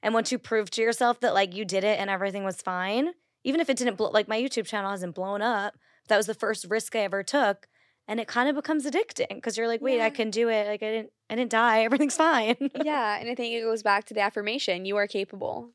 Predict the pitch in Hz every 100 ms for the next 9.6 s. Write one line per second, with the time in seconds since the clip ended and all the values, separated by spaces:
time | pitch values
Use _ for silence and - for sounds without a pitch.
0 | - 311 494 302 190 220 262 403 330 440
1 | 202 214 202 185 196 - _ - 226 196
2 | 190 190 180 - 185 - - 226 226 214
3 | 214 254 214 190 131 226 220 185 180 -
4 | _ - 277 330 127 - 254 247 214 -
5 | 226 233 220 214 208 196 196 190 - 196
6 | 185 180 175 175 - 196 180 - - 240
7 | 226 202 196 180 190 180 196 180 190 190
8 | 190 190 196 185 190 185 185 - - _
9 | - 226 208 196 196